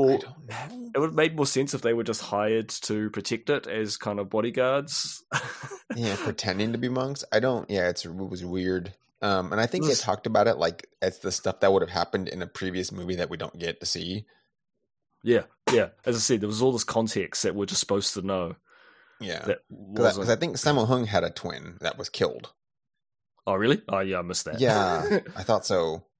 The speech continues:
Speaker 1: And so that's why the, um, the master owed him, because he had to convince him to help him get that bead back.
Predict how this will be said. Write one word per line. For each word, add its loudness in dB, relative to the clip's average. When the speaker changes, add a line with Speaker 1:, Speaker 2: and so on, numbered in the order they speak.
Speaker 1:
And -6
so 0
that's 0
why 6
the, -2
um, -4
the -4
master -2
owed 0
him, 2
because -4
he 0
had 2
to -12
convince -2
him -6
to -8
help 0
him -6
get -8
that -10
bead -10
back. -4